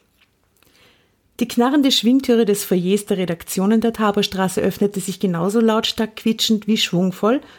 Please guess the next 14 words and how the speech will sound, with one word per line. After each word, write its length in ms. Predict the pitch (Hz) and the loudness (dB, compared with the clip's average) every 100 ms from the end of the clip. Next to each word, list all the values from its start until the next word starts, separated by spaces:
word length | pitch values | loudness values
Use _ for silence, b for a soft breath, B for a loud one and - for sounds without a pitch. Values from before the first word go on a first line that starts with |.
| B B | B B
und 180 | 254 233 | -2 2
ebenso 300 | 220 220 262 | 2 2 -2
pünktlich. 640 | - 180 - - 147 - b b b b _ | -2 -4 -4 -10 -12 -12 b b b b _
Jeden 280 | 240 277 285 | 2 2 2
Tag 420 | 262 311 - - - | 0 -2 -6 -12 -4
um 120 | 185 | -2
exakt 500 | 175 - 240 - - | -2 -2 -4 -4 -4
sieben 220 | 233 220 | 2 2
Uhr 60 | 208 | 2
fünfundvierzig 840 | 202 190 180 240 277 - 302 - | 2 2 2 0 -2 -4 -8 -6
betrat 460 | 170 - 160 170 - | -10 -6 -4 -4 -6
sie 140 | 190 | -6
das 200 | 190 185 | -6 -4
Gebäude, 520 | 214 208 160 160 165 | -6 -6 -6 -6 -10